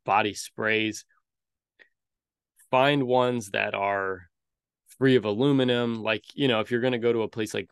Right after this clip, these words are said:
Whole Foods or something like that, not all of them are even that great. And oftentimes they are a little more expensive. You can make a deodorant, let's say, out of, like, coconut oil, charcoal,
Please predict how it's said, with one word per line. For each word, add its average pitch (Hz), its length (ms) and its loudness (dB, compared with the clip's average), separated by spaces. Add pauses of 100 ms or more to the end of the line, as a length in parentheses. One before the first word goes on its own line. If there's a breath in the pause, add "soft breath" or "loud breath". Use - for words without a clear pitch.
(100)
Whole 120 240 2
Foods 113 300 0
or 104 60 -8
something 107 360 -6
like 101 180 -4
that, 101 260 2
not 123 200 2
all 113 200 4
of 107 60 0
them 104 160 -4
are 98 240 -4
even 110 300 -2
that 101 200 -2
great. 110 400 0
And 101 300 -8
oftentimes 127 560 2
they 127 100 4
are 131 160 4
a 120 60 2
little 113 180 2
more 110 180 0
expensive. 107 720 -2 (340)
You 135 160 2
can 101 280 -4
make - 360 0 (140)
a - 80 -6
deodorant, 104 680 0
let's 107 220 -8
say, 104 200 0
out 98 200 -4
of, - 40 -6
like, 123 260 -4 (600 loud breath)
coconut 107 400 0
oil, 101 320 0
charcoal, 98 720 -2